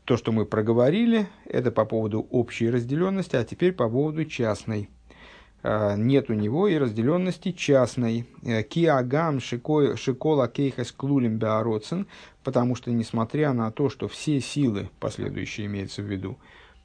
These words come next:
э, разум и эмоции, они включены в роцен, вот, хотя они и включены в роцен, "омнам кулам гэм шом беашвоя",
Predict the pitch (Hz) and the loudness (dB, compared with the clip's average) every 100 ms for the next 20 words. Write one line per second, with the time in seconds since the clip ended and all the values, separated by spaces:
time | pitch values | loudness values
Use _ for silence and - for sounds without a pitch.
0 | _ _ - 92 95 101 - - - 98 | _ _ -10 -8 -6 -6 -6 -4 0 2
1 | 90 87 - - 92 98 185 - 175 160 | 0 -6 -10 -8 -6 -2 -2 -2 -4 -4
2 | 147 - - 98 110 - 127 110 - 110 | -6 -10 -10 -6 -6 -4 -2 -2 -2 -2
3 | 107 110 95 139 220 - 101 92 - _ | 0 0 0 2 0 -2 -8 -8 -14 _
4 | _ _ - - - - 95 95 - - | _ _ -20 -20 -16 -14 -8 -8 -8 -8
5 | - 117 - 139 110 113 117 113 147 127 | -2 0 4 4 4 2 0 0 0 0
6 | 143 180 233 139 127 110 - 98 - - | 0 0 2 4 4 2 -2 -8 -10 -18
7 | - - - - 127 123 123 120 - 233 | -20 -20 -12 0 2 4 2 0 0 2
8 | 247 214 117 117 170 196 - - - 151 | 4 2 0 0 -2 -2 -6 -8 0 2
9 | 180 - 127 123 117 - 117 117 113 117 | 2 -2 0 2 2 -2 -2 2 2 2
10 | 190 254 | 0 -6